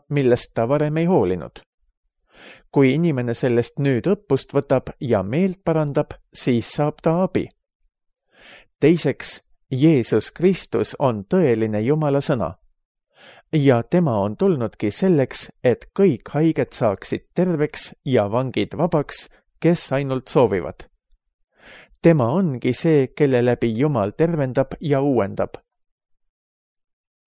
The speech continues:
Seekord lisandub refräänile veel midagi tähtsat. Loen kahekümne teise salmi.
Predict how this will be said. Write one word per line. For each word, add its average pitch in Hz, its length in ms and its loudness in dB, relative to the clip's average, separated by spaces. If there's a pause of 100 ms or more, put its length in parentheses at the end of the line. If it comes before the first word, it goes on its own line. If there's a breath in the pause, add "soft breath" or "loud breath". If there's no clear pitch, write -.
(1300)
Seekord 156 680 0
lisandub 143 560 -2
refräänile 143 800 -2
veel 156 240 2
midagi 107 380 -2
tähtsat. - 840 -4 (200)
Loen 139 320 0
kahekümne 151 480 -4
teise 143 280 0
salmi. 101 420 -4